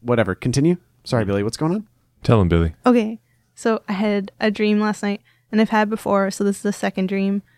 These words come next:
Speaker 3: And it was this guy who visited me, and he had a really fancy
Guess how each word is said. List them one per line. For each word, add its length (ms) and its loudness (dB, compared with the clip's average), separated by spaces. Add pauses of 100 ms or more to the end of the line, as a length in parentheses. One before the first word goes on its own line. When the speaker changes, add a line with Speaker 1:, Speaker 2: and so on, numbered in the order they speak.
(280)
Speaker 3:
And 260 2
it 80 -2
was 120 0
this 160 -4
guy 260 2
who 60 0
visited 420 -6
me, 340 -6 (120)
and 260 -2
he 120 -6
had 220 -2
a 60 -4
really 220 2
fancy 420 -4